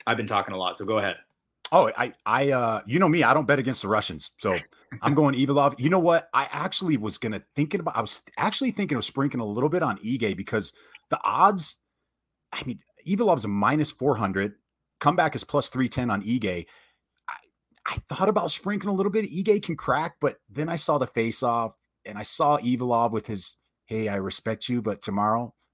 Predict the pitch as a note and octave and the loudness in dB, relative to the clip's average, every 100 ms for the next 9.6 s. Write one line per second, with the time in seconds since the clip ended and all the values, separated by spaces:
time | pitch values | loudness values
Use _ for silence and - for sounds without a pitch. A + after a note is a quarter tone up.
0 | - F#2+ F#2 F2 - F#2 F2 - D#2 D2 | -12 -6 -6 -6 -6 -4 -6 -6 -10 -14
1 | _ _ _ _ _ B2 G#2 G2+ G2 G2 | _ _ _ _ _ -8 -4 -4 -2 -4
2 | F#2 _ _ _ _ _ _ - C#3+ F#3+ | -8 _ _ _ _ _ _ -18 -8 6
3 | A3 G#3 F3 - D3 B2 D3 - C3+ - | 8 8 6 8 8 8 4 2 -2 -2
4 | - C#3 A#2+ G#2+ - G#2+ A#2+ B2 A#2+ C3+ | 0 2 4 2 0 2 6 6 6 2
5 | C3+ _ - G#2+ A2+ A2 G2+ A2+ A2+ - | 0 _ -8 -4 -2 -2 -2 -2 -2 -2
6 | A2 G#2 A#2+ C3+ B2+ B2+ A#2+ - - B2+ | 0 4 4 4 0 0 0 0 0 0
7 | A2+ A2 A2+ G#2+ G2+ G2 F#2 - _ _ | 2 0 0 0 0 -2 -2 -6 _ _
8 | F#2+ G2+ G2 G2 A2+ G2 A2+ A2+ B2 G#2 | -6 -2 -2 -2 -4 -4 -6 -4 -4 -4
9 | G2+ F#2+ F2 F2+ F2+ | -4 -4 -2 0 0